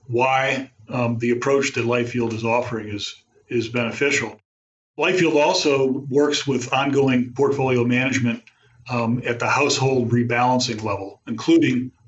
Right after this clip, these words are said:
reducing taxes, of course. We also, um, have a tremendous client base in terms of advisors using Lifefield to help their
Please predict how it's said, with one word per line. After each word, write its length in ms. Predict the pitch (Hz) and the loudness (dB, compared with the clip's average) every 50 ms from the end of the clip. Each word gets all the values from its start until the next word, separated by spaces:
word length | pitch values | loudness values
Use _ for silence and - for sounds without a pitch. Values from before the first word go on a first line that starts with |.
| - - | -20 -6
reducing 480 | - 135 131 135 135 123 - 123 113 110 | -2 0 0 2 2 2 0 0 0 -2
taxes, 440 | 113 123 123 127 127 - - 113 107 | 0 -2 -2 -2 -2 -4 -6 -8 -8
of 100 | 107 - | -8 -8
course. 420 | - - 123 107 117 123 123 - - - - _ _ _ _ _ _ _ - | -6 -4 -2 0 0 0 -2 -4 -6 -10 -14 _ _ _ _ _ _ _ -4
We 120 | 143 131 | -2 0
also, 680 | 131 143 170 165 - 165 151 139 135 135 131 127 127 - | 2 2 2 2 2 2 2 2 2 0 -2 -2 -4 -6
um, 300 | 143 127 123 123 120 120 | -4 -2 0 2 2 2
have 220 | 120 123 131 131 123 | 2 0 0 0 -2
a 60 | 120 | -2
tremendous 580 | 120 - 135 123 127 139 147 151 139 127 120 - | -2 -2 -2 0 0 0 0 2 2 0 0 -2
client 420 | - 139 139 135 131 127 117 113 | -2 -2 0 0 0 0 -2 -2
base 480 | 120 123 120 117 117 - - - - _ _ _ _ _ _ - | -2 0 0 0 0 -2 -4 -6 -10 _ _ _ _ _ _ -10
in 260 | - 127 120 113 110 - | -4 -4 -4 -4 -4 -4
terms 360 | 135 135 135 135 123 113 120 | -4 -2 0 0 0 0 0
of 200 | 123 113 117 135 | -2 -2 -2 -4
advisors 600 | 117 - 127 123 131 135 123 123 123 120 117 113 | -6 -2 -2 0 0 0 0 0 0 0 -2 0
using 360 | 127 147 147 123 131 127 123 | 2 2 2 2 2 2 2
Lifefield 540 | 120 123 131 131 120 - 139 127 123 110 113 | 2 2 2 0 0 0 0 0 2 2 2
to 100 | 120 113 | 0 0
help 320 | 117 123 127 127 - - - 120 | 0 0 0 -2 -2 -6 -4 -2
their 480 | 113 123 143 147 147 147 139 - - | 2 4 4 4 4 4 2 0 -2